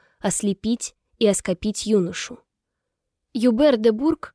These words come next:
отказался выполнять преступное распоряжение.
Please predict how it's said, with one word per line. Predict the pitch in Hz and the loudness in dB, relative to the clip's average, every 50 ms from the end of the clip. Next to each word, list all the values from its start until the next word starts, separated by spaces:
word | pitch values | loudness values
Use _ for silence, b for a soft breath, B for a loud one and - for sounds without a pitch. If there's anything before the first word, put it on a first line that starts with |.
| _ - | _ -8
отказался | - 220 - - 240 226 247 285 294 262 - - 208 | -8 -6 -4 -2 -2 0 2 2 0 0 -2 -4 -4
выполнять | 196 185 - 185 190 190 190 190 180 - - | -4 -2 -2 -2 -2 -2 -2 -2 -4 -6 -6
преступное | - 202 190 - - 214 202 - - 202 190 190 | -6 -6 -6 -4 -4 -4 -4 -4 -2 -4 -4 -4
распоряжение. | 196 185 - - 202 196 196 185 196 190 190 185 185 190 190 190 202 | -4 -6 -6 -6 -4 -4 -2 -2 -2 -2 -2 -2 -4 -6 -8 -12 -14